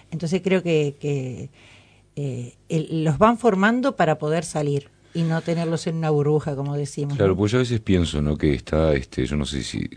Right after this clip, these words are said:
Speaker 2: pues, creo que se sigue usando también el tema de las granjas, el hecho de, bueno, de hacerlos trabajar, pero uno a veces piensa, ¿no? que todos nacemos con una vocación o con un talento, que después con el tiempo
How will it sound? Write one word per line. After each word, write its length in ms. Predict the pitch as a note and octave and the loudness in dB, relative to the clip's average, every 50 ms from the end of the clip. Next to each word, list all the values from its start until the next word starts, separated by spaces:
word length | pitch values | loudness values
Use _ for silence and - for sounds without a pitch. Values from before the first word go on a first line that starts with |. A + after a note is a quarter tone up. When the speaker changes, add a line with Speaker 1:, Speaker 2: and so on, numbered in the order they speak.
| - - | -18 -18
Speaker 2:
pues, 140 | - G#1+ - _ - | -18 -20 -18 _ -4
creo 160 | - - D#2 | 0 0 2
que 80 | C#2 C2 | 2 0
se 120 | A#1 B1 | -4 -6
sigue 180 | - - C2+ B1+ | -8 -4 -4 -4
usando 380 | A#1+ - - D2+ C#2+ C2+ A#1+ A#1 | -4 -4 -4 -2 -2 -2 -2 -4
también 320 | B1 B1+ C2 C#2 C#2+ C2+ | -4 -2 0 0 0 0
el 120 | B1+ A#1 | -2 -2
tema 300 | A1+ - C2 C2 B1+ B1 | -4 -4 -2 -2 0 0
de 80 | B1 A#1+ | -2 -2
las 160 | G#1+ G#1 G#1+ | -2 -4 -6
granjas, 840 | B1 B1+ C#2+ D2 C#2+ C#2+ C#2+ C#2 C#2 C2 - - - C2 B1 B1 - - - - - - - - - - - | -4 -2 -2 -2 0 -2 -2 -2 -4 -6 -8 -8 -6 -6 -6 -8 -10 -16 -18 -16 -16 -16 -16 -16 -18 -8 -6
el 180 | G1+ A1 A#1 | -4 -4 -2
hecho 280 | B1+ B1+ - - C2 B1+ | -4 -6 -6 -6 -6 -4
de, 240 | B1 A#1+ A1+ A1 A1+ | -4 -4 -4 -4 -4
bueno, 300 | B1+ C#2+ C#2 B1+ B1 A#1+ - - - - - - _ | -4 -4 -4 -4 -6 -10 -14 -18 -20 -20 -20 -18 _
de 80 | - B1 | -10 -8
hacerlos 260 | A#1+ - D2 C#2 C#2 | -6 -6 -6 -8 -6
trabajar, 420 | - D2+ C#2 C2 - - C#2+ C#2 | -4 -2 -2 -2 -2 -2 -4 -4
pero 160 | - - E2+ G#2 | -2 -2 0 2
uno 100 | A2+ A2 | 4 4
a 20 | |
veces 200 | A2 G#2 G#2 - | 4 2 0 -4
piensa, 460 | - - D#2+ D2 C#2+ C#2 - A#1+ B1+ | -4 -4 -4 -2 -2 -4 -6 -6 -6
¿no? 220 | C2+ C#2 D#2 E2 - - - - - - - - - _ | -4 -2 -2 -4 -6 -10 -18 -18 -18 -18 -20 -20 -20 _
que 120 | - - C#2+ | -6 -6 -6
todos 320 | - - - F#2+ G2+ G2+ | -2 2 4 4 4 4
nacemos 420 | F#2+ E2+ D2+ - F2+ E2+ E2+ D#2+ | 2 0 0 2 2 2 2 0
con 200 | - - C#2 C#2 | 0 -2 -2 0
una 140 | D2 D2 D2 | 0 0 2
vocación 460 | C#2+ C#2 B1 - - - - D#2 D#2 | 0 0 0 -2 -6 -6 -6 -6 -6
o 40 | D#2 | -6
con 160 | - - C#2+ | -6 -6 -6
un 80 | D2 C#2+ | -6 -6
talento, 580 | - - B1 C2 C#2 C2 B1+ - - - - _ | -6 -6 -6 -4 -4 -6 -6 -10 -12 -18 -20 _
que 80 | - C2 | -8 -8
después 200 | B1+ A#1+ - - | -8 -8 -10 -10
con 140 | - - D2+ | -6 -4 -4
el 180 | D2+ C#2+ C2+ | -4 -4 -6
tiempo 380 | - - D2 C#2 C#2 F2+ F#2+ | -6 -6 -6 -2 0 -2 -2